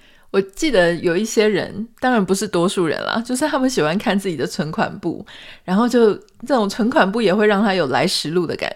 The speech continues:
觉。但为什么？因为存款簿上面有日期，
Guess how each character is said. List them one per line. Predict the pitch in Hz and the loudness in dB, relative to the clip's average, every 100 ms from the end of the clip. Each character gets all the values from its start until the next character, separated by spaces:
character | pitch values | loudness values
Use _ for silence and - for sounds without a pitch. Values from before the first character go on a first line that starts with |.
| - | -10
觉。 | - - | -12 -10
但 | 240 269 | -4 0
为 | 302 | 2
什 | 277 - | 0 -4
么？ | - - 226 - - - | -6 -8 -10 -12 -20 -14
因 | - | 0
为 | 247 254 233 - _ | 2 2 0 -12 _
存 | - | 0
款 | 233 185 | 2 2
簿 | |
上 | 214 190 | 2 2
面 | 190 | 2
有 | 113 | 0
日 | 165 180 | -2 -2
期， | - - - 240 | -2 -4 -6 -14